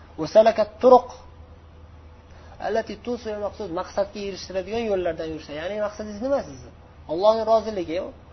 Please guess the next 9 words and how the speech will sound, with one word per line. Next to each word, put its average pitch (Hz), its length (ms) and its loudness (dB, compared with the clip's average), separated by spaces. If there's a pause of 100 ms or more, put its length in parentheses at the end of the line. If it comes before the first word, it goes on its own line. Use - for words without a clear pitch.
(340)
islom 180 320 2
da'vatini 233 640 8
hammaga 220 320 -2
yetkazishlik, 202 680 -4 (360)
odamlarni 226 540 0
is-, 208 220 -10 (100)
islomga 214 360 -4
kirgizishlik, 208 560 -8
muhabbatni - 1500 -6